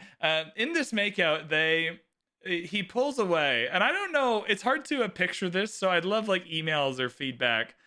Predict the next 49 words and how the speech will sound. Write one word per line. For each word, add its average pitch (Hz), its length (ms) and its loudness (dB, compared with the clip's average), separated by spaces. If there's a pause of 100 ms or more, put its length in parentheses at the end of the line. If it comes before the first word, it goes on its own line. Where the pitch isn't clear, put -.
(180)
on, 147 100 2
like, 147 140 2
how 165 140 2
you 151 340 0
envisioned 143 480 -2
this 147 160 -8
when 127 120 -6
you 135 120 -4
read 156 160 2
it, 175 120 0
'cause 170 120 -2
I 185 160 4
laughed 180 400 0
out 165 180 0
loud, 123 340 2
and 156 120 -2
I 151 140 2
know 180 180 2
it's 226 140 -2
probably 151 300 0
not 151 180 0
meant 143 160 -4
to 127 80 -10
be 123 140 -6
that 135 160 0
way, 170 240 0 (420)
but 175 120 2
when 185 140 0
they're 214 160 2
making 220 380 0
out, 160 360 2 (720)
and 135 200 -2
he, 151 380 -4
he 156 180 -4
pulls 208 300 -2
himself 180 380 0
away 156 300 2
for 151 180 -2
a 127 60 2
little 110 240 0
bit, 117 180 2
and 175 100 0
the 196 40 0
way 214 140 2
he 196 200 -4
says 175 400 -2
it 156 80 -4
is 143 140 -4
like, 143 180 0